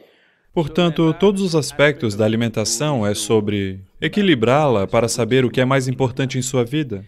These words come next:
Se você comer certos tipos de alimentos, setenta por cento de sua necessidade de energia vem da comida que você come.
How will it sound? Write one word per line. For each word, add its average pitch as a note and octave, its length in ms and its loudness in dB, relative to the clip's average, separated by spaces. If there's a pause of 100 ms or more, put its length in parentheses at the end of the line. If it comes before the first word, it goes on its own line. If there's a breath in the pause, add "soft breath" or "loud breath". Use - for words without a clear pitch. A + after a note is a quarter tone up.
(300 soft breath)
Se - 160 -4
você G3 300 0
comer D3+ 400 0
certos C3 420 0
tipos C3+ 300 -2
de A#2+ 100 2
alimentos, A#2 720 -4 (160)
setenta G3+ 400 0
por D3 180 -4
cento D3 320 -2
de G#2+ 160 -4
sua G#2 640 -2 (880)
necessidade C3 800 0
de G#2+ 100 -4
energia G#2 480 0
vem G#2+ 160 -2
da G#2+ 100 0
comida A2+ 420 -2
que - 80 -10
você G2+ 240 -6
come. G2 380 -6